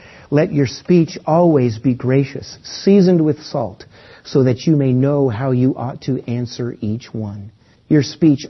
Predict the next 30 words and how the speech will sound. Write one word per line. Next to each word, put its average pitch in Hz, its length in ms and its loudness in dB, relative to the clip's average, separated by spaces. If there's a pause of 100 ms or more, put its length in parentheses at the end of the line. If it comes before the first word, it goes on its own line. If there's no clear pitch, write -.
always 160 580 4
gracious, 208 800 0
seasoned 196 800 2
with 165 220 0 (180)
salt. - 640 -12 (460)
What 156 140 -2
does - 180 0
salt - 400 -2 (120)
do? 127 340 -2 (360)
It - 100 -20
brings 151 280 2
out 147 220 -2 (120)
flavor 160 420 0
and 127 200 -8
it - 140 -12
creates - 520 -6
thirst. - 520 -18 (320)
When 131 140 -4
you 151 100 2
interact 143 600 -2
with 143 220 -4
others, 127 480 -8
do 131 60 -2
you 147 180 6
create 143 580 0
a 120 60 -8 (160)
thirst 139 560 -4 (240)
for 135 120 -6
things 139 380 -2
eternal, 135 600 -6